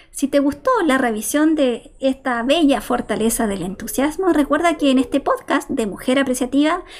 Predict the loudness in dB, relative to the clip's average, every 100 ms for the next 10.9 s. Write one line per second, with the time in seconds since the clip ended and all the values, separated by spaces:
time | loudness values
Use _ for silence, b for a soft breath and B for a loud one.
0 | B 0 4 4 4 2 0 0 0 2
1 | 2 0 0 4 4 4 2 2 4 4
2 | 2 0 0 2 2 2 2 2 2 0
3 | b b _ _ -4 -2 0 0 2 4
4 | 6 6 2 -2 -4 0 6 8 8 6
5 | 0 -2 0 2 0 -4 -4 0 0 0
6 | 0 0 -2 -4 -8 -4 -2 0 0 -2
7 | 0 0 -2 -8 -8 -8 -8 2 6 6
8 | 4 -2 2 2 0 -6 -4 -4 -4 -4
9 | -6 -8 -4 -2 -2 -2 0 2 2 0
10 | -4 -2 -2 0 0 0 -2 -8